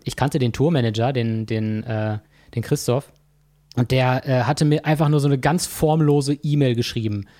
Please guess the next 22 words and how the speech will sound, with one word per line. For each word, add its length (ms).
Äh, 300
ich 180
weiß 180
noch 260
<laughs> 40
ungefähr 400
den 160
Wortlaut, 420
der 100
war 120
dann: 160
„Eike, 400
Komma, 460
kannst 320
du 100
für 140
Rocky 460
vom 480
irgendwie 480
ersten 380
Mai 300
bis, 480